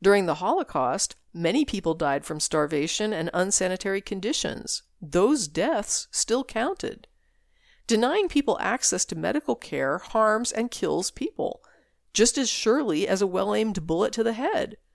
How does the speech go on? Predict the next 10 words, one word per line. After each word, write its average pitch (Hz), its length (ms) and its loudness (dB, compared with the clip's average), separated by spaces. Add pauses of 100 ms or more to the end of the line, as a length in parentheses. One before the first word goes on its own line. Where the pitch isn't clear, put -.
(420)
Weaponizing 262 680 4
our 190 160 4
economy 262 800 -2
is 190 160 2
something 285 440 2
the 214 80 0
U 226 260 0
S 220 240 2
excels 190 680 2
at. - 360 -2